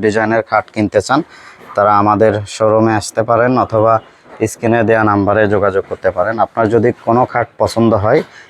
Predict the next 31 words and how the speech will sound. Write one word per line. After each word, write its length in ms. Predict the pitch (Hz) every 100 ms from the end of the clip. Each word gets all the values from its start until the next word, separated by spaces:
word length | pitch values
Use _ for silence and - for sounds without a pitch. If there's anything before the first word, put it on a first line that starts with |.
| _ -
যদি 200 | 107 104 113
আপনি 180 | - 117 -
চান 140 | 131 135 123 101
বাসায় 280 | 101 127 113
বসে 200 | 120 156 147
থেকে 160 | 113 101
কিনতে, 280 | 98 92 90 123 - - - -
তাহলে, 320 | 113 120 123 131 - 107
এ, 20 | 104
সেই 140 | 135 135
খাটটির 320 | 147 - 139 127 -
স্ক্রিনশট 420 | 131 131 139 135 117
আমাদের 300 | 110 107 110 110 -
স্ক্রিনে 240 | 120 120
দেওয়া 140 | 113 113
নাম্বারে 320 | 104 101 107 117 - - _ _ 101
WhatsApp 420 | 104 - 123 98 - _ _ 107
অবা-, 220 | 101 101 - 107
এবং 140 | 104 107 -
ইমো 140 | 117 120 127
নাম্বারে 280 | 117 117 117
পাঠিয়ে 260 | 107 104 117
দিলে 140 | 117 147 110
আমরা 160 | 101 104
সেই 120 | 110 -
খাটটি 220 | 101 - 110
আপনাকে 280 | 104 98 139 160
কন্ডিশনে 520 | 110 104 110 - 110 175 - - - 110
দিতে 160 | 113 92
পারবো। 200 | 80 71 - _ _
তো 40 | _